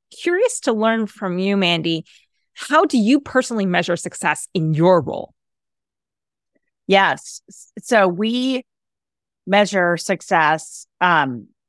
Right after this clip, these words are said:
Speaker 2: I mean, ultimately, my success is measured by returns to our investors. That's my job. I work for our investors, and it's, um, our job to find,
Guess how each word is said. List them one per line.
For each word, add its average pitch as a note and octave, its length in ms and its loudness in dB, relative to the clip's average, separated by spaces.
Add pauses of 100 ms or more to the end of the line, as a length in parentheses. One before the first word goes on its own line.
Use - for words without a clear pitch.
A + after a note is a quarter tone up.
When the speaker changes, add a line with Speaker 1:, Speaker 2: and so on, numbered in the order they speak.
(120)
Speaker 2:
I F#3 60 0
mean, E3+ 260 -4 (420)
ultimately, D#3+ 760 2 (100)
my D#3+ 160 0
success D#3 560 -4
is E3 160 -12
measured D3+ 360 -4
by D3 120 2
returns C#3+ 480 -4
to D#3 80 -4
our C#3 120 -2
investors. - 640 -8
That's - 220 -2
my D#3 100 2
job. E3 440 4
I D3+ 100 -2
work D3 220 -6
for D#3 100 -2
our C#3+ 120 0
investors, D3 920 -4
and C#3 380 -4
it's, - 260 -16 (200)
um, B2+ 320 0 (100)
our D3 140 0
job C3+ 420 0
to C#3 360 -2 (520)
find, D#3+ 580 2